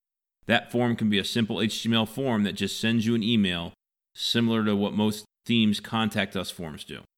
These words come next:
You can then process those requests manually.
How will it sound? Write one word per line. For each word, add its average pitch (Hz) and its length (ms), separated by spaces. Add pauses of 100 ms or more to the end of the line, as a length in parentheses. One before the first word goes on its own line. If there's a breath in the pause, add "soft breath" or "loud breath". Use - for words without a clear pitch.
(580)
You 101 100
can 117 140
then 110 180
process 151 580
those 117 320
requests 135 380
manually. 95 520